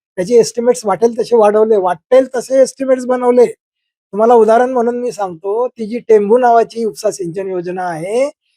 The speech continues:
त्या उपसा सिंचन योजनेसाठी किती एचपीचे पंप लावले असतील? तुम्ही तुमचा कितीही मेंदू चालवला तरी तुम्ही तो आकडा सांगू शकत नाही. एक लाख पंच्याहत्तर हजार एचपीचे पंप त्या एका योजनेसाठी वापरले. तर आता कल्पना करा,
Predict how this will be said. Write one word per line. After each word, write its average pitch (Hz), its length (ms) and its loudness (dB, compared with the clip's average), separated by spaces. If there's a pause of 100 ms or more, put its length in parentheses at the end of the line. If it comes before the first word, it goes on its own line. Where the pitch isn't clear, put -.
(200)
त्या 226 200 4
उपसा 262 520 0
सिंचन 233 420 -2
योजनेसाठी 214 840 0 (280)
किती 320 280 2
एचपीचे 302 400 -2
पंप 269 280 -2
लावले 262 300 2
असतील? 247 580 -4 (480)
तुम्ही 247 160 -2
तुमचा 254 300 -2
कितीही 294 400 4
मेंदू 277 300 2
चालवला 254 420 4
तरी 262 200 0
तुम्ही 254 240 -12
तो 240 100 -2
आकडा 226 280 0
सांगू 202 280 -8
शकत 196 340 -12
नाही. 202 120 -12 (960)
एक 254 360 4
लाख 226 500 0
पंच्याहत्तर 247 680 0
हजार 185 420 2
एचपीचे 302 440 -2
पंप 269 300 -2
त्या 269 180 2
एका 233 300 2
योजनेसाठी 254 560 -2
वापरले. 185 480 -4
तर 220 120 -8
आता 220 260 -2
कल्पना 220 420 -2
करा, 214 360 0